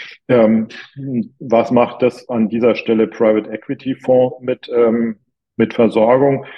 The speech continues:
Das kann man sich in Daten anschauen, kommen wir sicher später noch dazu. Da gibt's aber zum Beispiel auch Aussagen von, ähm, von Fondsgesellschaften, ähm, die sowas betreiben, die sagen, „Ja, wir kaufen bewusst augenärztliche Sitze auf, die konservativ tätig sind und gar nicht mehr so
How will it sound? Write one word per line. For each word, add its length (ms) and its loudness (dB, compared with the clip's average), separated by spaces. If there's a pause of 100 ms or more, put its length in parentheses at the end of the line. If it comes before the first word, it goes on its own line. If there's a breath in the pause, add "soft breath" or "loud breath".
(180 loud breath)
Das 120 -2
kann 140 4
man 140 4
sich 140 -6
in 120 0
Daten 300 2
anschauen, 400 -2
kommen 160 2
wir 80 2
sicher 220 -4
später 340 0
noch 160 -4
dazu. 340 -6 (280 loud breath)
Da 120 2
gibt's 280 -2
aber 200 4
zum 180 2
Beispiel 360 0
auch 260 0
Aussagen 1040 -2
von, 440 0
ähm, 460 -2 (300)
von 480 0
Fondsgesellschaften, 1160 0 (440 loud breath)
ähm, 400 4
die 120 2
sowas 340 2
betreiben, 540 0
die 80 -2
sagen, 260 2
„Ja, 300 2
wir 100 0
kaufen 440 -2
bewusst 440 -10
augenärztliche 840 -4
Sitze 340 -2
auf, 280 0
die 100 -16
konservativ 680 0
tätig 360 -4
sind 140 0
und 160 0
gar 200 0
nicht 200 -4
mehr 160 0
so 300 0